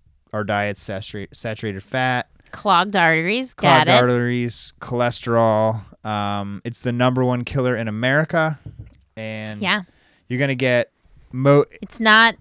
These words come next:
Speaker 2: covid. It's heart disease.
Speaker 1: It's, yeah, it's not even close. But a lot of people with heart disease are more
Speaker 2: Have
Speaker 1: susceptible
Speaker 2: died
Speaker 1: to
Speaker 2: from
Speaker 1: die from
Speaker 2: covid.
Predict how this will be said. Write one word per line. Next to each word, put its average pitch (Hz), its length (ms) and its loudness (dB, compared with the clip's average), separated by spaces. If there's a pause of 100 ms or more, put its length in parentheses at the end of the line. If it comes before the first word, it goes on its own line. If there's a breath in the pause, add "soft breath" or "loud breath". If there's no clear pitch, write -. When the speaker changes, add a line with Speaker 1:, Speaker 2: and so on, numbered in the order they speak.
(220)
Speaker 2:
covid. 214 520 -2
It's - 180 -20
heart 208 180 -2
disease. 151 440 -12
Speaker 1:
It's, 113 200 -10
yeah, 92 140 -12
it's - 420 -12
not 107 160 -10
even 107 160 -10
close. 90 180 -10
But 214 400 0
a 131 40 -6
lot 147 120 -2
of 131 60 -8
people 123 420 -6
with 160 220 -2
heart 120 180 0
disease 98 460 -10 (340)
are 110 80 -10
more 107 140 -4
Speaker 2:
Have 185 220 2
Speaker 1:
susceptible 170 180 0
Speaker 2:
died 160 100 6
Speaker 1:
to 160 60 0
Speaker 2:
from 185 180 -4
Speaker 1:
die 214 280 4
from 220 220 0
Speaker 2:
covid. - 0 -